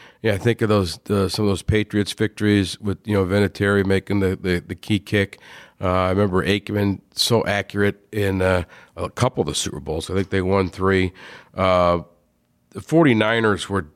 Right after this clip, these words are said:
dominant. They had some big wins. I mean, Steve Young had the, had the huge game, was, was, you know, and that's the one where he had the monkey on his back. You know, Montana can win, but you can't win, and he, he did win. I, I think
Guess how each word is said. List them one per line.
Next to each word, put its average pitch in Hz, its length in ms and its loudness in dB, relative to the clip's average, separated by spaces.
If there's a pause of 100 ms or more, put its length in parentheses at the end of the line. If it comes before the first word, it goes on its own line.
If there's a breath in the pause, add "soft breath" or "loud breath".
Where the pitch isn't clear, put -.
(100)
dominant. 98 520 0
They 107 120 0
had 110 180 2
some 92 200 -6
big 107 240 -2
wins. 101 340 0
I - 20 -6
mean, 98 120 0
Steve 110 300 0
Young 104 220 0
had 101 200 0
the, 98 180 -2 (300 loud breath)
had 107 220 0
the 104 80 2
huge 101 380 2
game, 98 300 0
was, 95 260 -4
was, 107 280 -2
you 110 100 0
know, 101 80 4
and 95 80 2
that's 104 180 -4
the 104 100 -6
one 98 220 0
where 95 160 0 (240 loud breath)
he - 140 -2
had 104 100 0
the 95 80 0
monkey 95 400 -2
on 95 80 0
his 90 120 -4
back. 95 360 -4
You 107 60 -6
know, 98 100 -2
Montana 95 480 -2
can 95 140 -10
win, 98 140 0
but 87 100 -4
you 92 160 -2
can't 95 300 -4
win, 92 220 2
and 85 140 0
he, 90 160 -2
he 92 180 -4
did 90 220 -2
win. 92 280 -2 (480 loud breath)
I, 113 220 -4
I 117 160 -4
think - 600 -2